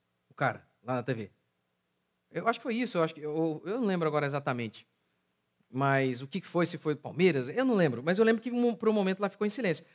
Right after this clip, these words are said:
Aí minha esposa lá da cozinha: "Por que tá em silêncio?" Falei: "Porque o homem não tá falando." <laughs> Ué, não, mas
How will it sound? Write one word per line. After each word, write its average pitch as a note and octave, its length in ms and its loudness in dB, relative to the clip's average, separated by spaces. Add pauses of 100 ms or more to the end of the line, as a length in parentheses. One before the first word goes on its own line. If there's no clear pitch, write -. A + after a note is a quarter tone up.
Aí D#3+ 120 2
minha F#3+ 100 6
esposa G3 260 2
lá F#3+ 80 4
da G3 120 4
cozinha: E3+ 360 -2 (380)
"Por A3+ 160 12
que C#4+ 140 12
tá D#4 120 12
em D4+ 60 12
silêncio?" D#4 640 12 (320)
Falei: C#4+ 140 6
"Porque A3 160 4
o B3 80 10
homem A3+ 180 12
não B3+ 100 12
tá A3 140 12
falando." C#4 280 12
<laughs> D4+ 80 12 (3250)
Ué, G4+ 220 6
não, G3 200 6 (1900)
mas B3+ 420 -6